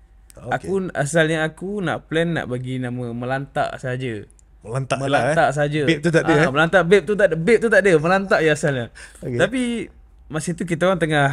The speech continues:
Speaker 2: ah, member aku tengah tolong, ah, createkan email
Speaker 1: Okey.
Speaker 2: dekat kedai mamak, tengok dekat kedai mamak. Curi wifi mamak.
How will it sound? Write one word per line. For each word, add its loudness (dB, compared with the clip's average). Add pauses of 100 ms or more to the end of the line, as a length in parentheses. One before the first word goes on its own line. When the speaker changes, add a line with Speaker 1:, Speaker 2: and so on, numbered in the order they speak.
(100)
Speaker 2:
ah, 2 (180)
member -2
aku -4
tengah 2
tolong, 0
ah, -4
createkan -2
email -2
Speaker 1:
Okey. -10
Speaker 2:
dekat -2
kedai -2
mamak, 2
tengok -4
dekat 0
kedai 0
mamak. -4 (260)
Curi -2
wifi 0
mamak. 0